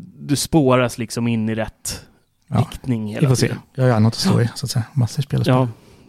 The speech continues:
Speaker 1: Ja, men nu slipper du klippa gräs. Nu har du sparat en massa
Speaker 2: Ja,
Speaker 1: tid.
Speaker 2: precis. Massor. Men på tal
Speaker 1: Ja.
Speaker 2: om, eh, gratis spel,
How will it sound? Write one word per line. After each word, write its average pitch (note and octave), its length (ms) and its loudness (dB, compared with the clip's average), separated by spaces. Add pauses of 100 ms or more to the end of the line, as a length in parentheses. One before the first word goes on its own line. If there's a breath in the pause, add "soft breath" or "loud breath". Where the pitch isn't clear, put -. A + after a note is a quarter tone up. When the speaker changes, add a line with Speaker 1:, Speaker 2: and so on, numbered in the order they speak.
(340 soft breath)
Speaker 1:
Ja, C3+ 100 -2
men C#3 120 2
nu C3+ 100 4
slipper F#3 240 -2
du F#3 40 -6
klippa F#3 240 -2
gräs. D#3 320 -2
Nu B2+ 60 0
har D3+ 80 2
du F3+ 40 -4
sparat D#3 240 -4
en D3 60 -2
massa C#3+ 180 -2
Speaker 2:
Ja, F3+ 120 4
Speaker 1:
tid. - 80 -2
Speaker 2:
precis. B2+ 360 -2 (220)
Massor. C3 260 -4 (760 soft breath)
Men A#2 140 0
på - 80 -4
tal A#2 180 0
Speaker 1:
Ja. A2+ 80 2
Speaker 2:
om, A2+ 220 4
eh, A2 100 4
gratis A2 360 0
spel, D3 280 0